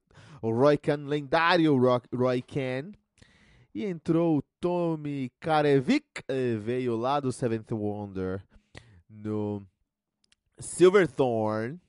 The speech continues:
olha só. No Haven, que é quem a gente tá re-, que a gente tá resenhando agora.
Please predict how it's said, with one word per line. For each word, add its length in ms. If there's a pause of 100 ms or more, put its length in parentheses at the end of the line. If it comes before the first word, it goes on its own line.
(280)
olha 220
só. 360 (640)
No 200
Haven, 500
que 80
é 20
quem 60
a 40
gente 60
tá 80
re-, 380
que 140
a 20
gente 100
tá 60
resenhando 380
agora. 400